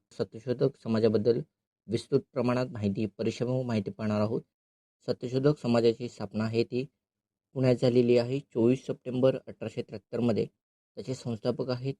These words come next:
महात्मा ज्योतिबा फुले. ओके, लक्षात ठेवा, महत्त्वपूर्ण आहे. संस्थापक लक्षात ठेवा, सत्यशोधक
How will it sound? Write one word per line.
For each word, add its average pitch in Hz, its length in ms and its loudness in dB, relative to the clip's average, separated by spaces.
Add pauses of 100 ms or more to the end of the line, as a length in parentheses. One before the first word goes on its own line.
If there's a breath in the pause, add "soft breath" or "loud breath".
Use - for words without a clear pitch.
(100)
महात्मा 117 420 -10
ज्योतिबा 113 380 -2
फुले. - 320 -8
ओके, 120 300 -8
लक्षात 104 260 -4
ठेवा, 120 260 -8
महत्त्वपूर्ण 110 520 -8
आहे. 110 240 -6 (460)
संस्थापक 110 400 -6
लक्षात 117 300 -2
ठेवा, 123 300 -6
सत्यशोधक 113 640 -2